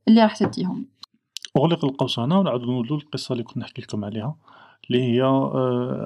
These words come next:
Speaker 2: هذيك اللي كانت باغيه تخدم مع ديزاينر، دوموندات لها سوسون دي بورسون من العائدات تاع ال-، تاع الخدمة.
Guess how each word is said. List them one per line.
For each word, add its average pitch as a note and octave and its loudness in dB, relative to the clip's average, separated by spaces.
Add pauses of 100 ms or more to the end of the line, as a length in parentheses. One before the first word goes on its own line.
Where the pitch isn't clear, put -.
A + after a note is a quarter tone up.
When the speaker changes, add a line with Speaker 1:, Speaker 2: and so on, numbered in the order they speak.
Speaker 2:
هذيك C3+ -2
اللي C#3+ -8
كانت C#3 2
باغيه C3+ 2
تخدم C3+ -4
مع B2 0
ديزاينر، A#2+ 2
دوموندات C3+ -2
لها C#3+ 0 (260)
سوسون - 2
دي F#3 2
بورسون A2+ -10 (220)
من A2+ -2
العائدات B2 -2
تاع A2+ -8
ال-، A2 -4 (580)
تاع A#2 -6
الخدمة. G#2+ -4